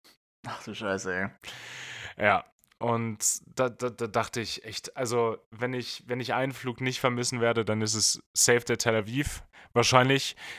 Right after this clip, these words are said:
Speaker 2: an die nächste Base, an die ich komme, macht die ganze Base nichts anderes als Tel
Speaker 1: Nichts
Speaker 2: Aviv.
Speaker 1: anderes, da wird nur Tel Aviv
Speaker 2: Da,
Speaker 1: geflogen,
Speaker 2: da
Speaker 1: ja.
Speaker 2: wird, da wird nur Tel Aviv. T-, Tel Aviv ist die Base nämlich.
Speaker 1: <laughs>
Speaker 2: Das,
Speaker 1: Eigentlich.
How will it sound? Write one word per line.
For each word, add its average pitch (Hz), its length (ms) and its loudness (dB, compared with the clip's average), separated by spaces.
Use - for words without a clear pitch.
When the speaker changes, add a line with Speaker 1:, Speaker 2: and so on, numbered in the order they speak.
Speaker 2:
an 139 140 4
die 139 100 6
nächste 135 320 4
Base, 120 440 4
an 123 120 0
die 127 80 2
ich 131 100 0
komme, 131 240 0
macht - 600 0
die 120 60 -10
ganze 127 280 2
Base 117 320 2
nichts 147 320 2
anderes 147 540 0
als - 280 2
Tel 123 140 2
Speaker 1:
Nichts - 160 6
Speaker 2:
Aviv. 127 220 4
Speaker 1:
anderes, 143 280 -6
da 104 100 -4
wird 147 140 -2
nur 143 120 2
Tel 120 200 2
Aviv 110 260 -2
Speaker 2:
Da, - 40 -20
Speaker 1:
geflogen, 95 80 -4
Speaker 2:
da 139 100 4
Speaker 1:
ja. 127 100 4
Speaker 2:
wird, 135 320 -2
da 123 80 4
wird 123 180 0
nur 135 320 4
Tel 120 180 2
Aviv. 107 300 -2
T-, - 120 -4
Tel - 260 4
Aviv 127 260 2
ist 139 160 2
die 131 60 0
Base 117 500 4
nämlich. 104 420 -4
Speaker 1:
<laughs> 170 140 2
Speaker 2:
Das, 165 360 6
Speaker 1:
Eigentlich. 139 460 4